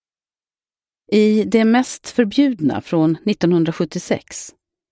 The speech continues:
låter författaren Kerstin Thorvall huvudkaraktären Anna be denna bön i förhoppning om att beveka Gud om att få fortsätta dansa,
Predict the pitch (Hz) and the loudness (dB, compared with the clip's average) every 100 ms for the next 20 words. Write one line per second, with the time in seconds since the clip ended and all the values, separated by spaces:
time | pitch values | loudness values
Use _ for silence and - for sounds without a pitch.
0 | _ 160 175 - 175 185 180 - 170 165 | _ -4 -2 0 0 -2 -4 -2 -2 0
1 | 165 185 170 190 185 226 190 156 190 233 | 0 -2 -4 -4 -4 -2 -2 -2 -2 -2
2 | 226 226 196 139 - 151 151 156 147 147 | -2 -2 -2 -2 -4 -4 -4 -4 -2 -2
3 | - 220 170 170 226 123 - _ _ _ | -2 -2 0 0 0 -4 -8 _ _ _
4 | - 165 180 180 185 165 156 151 131 131 | -6 -2 0 0 2 0 0 0 0 0
5 | 139 147 180 208 175 208 - 214 185 131 | -2 -2 -4 -4 -4 -8 -6 -2 0 0
6 | 135 - 175 175 214 226 - 180 131 117 | -2 -6 -8 0 0 0 -4 -6 -4 -4
7 | 123 127 131 131 165 - 170 - - - | -4 -2 -2 -4 -8 -8 -10 -6 -8 -6
8 | 151 180 170 135 - 123 | -4 -2 -2 -2 -6 -8